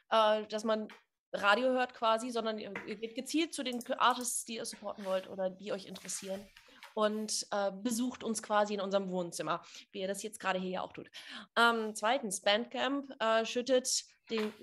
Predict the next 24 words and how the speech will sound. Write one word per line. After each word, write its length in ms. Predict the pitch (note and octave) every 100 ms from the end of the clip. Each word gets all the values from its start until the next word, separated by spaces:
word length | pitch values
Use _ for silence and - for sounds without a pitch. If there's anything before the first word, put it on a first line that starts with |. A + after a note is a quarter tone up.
| G3+
größten 420 | G#3+ D4+ - F#4+
Teil 520 | C#4 A#3+ A#3 D4 D#4+
der 360 | A#3 A3+ A3+ -
Umsätze 720 | A#3+ C4 G#3 G#3 C4+ D#4 D#4 -
an, 220 | G#3 -
direkt 380 | G#3+ D#4 D#4+ D#4+
an 80 | C4
die 100 | B3+
Artists 420 | F#3 G3 C4 -
aus, 260 | - D4+ -
und 80 | G#3+
zwar 160 | A3 G#3+
wirklich 240 | B3+ C#4+
direkt, 340 | C4 D4 D#4 D4
nicht 180 | C#4 -
über 240 | A#3+ A#3+
hunderttausend, 760 | B3+ B3 A#3+ - A3+ A#3 A#3 - - - - A3
äh, 440 | A3 G#3 G#3 G#3+ - - -
Label- 300 | A3 A#3 B3
und 160 | A#3 G#3+
Vertriebsverträge 960 | A3 A3 C4 C4 C4 A#3+ A3 A#3+ B3 A#3+
und 180 | A3+ G#3+
sonstige 380 | G3+ A#3 A#3 A#3+
Plattformen. 480 | G#3+ G#3+ A3+ A3+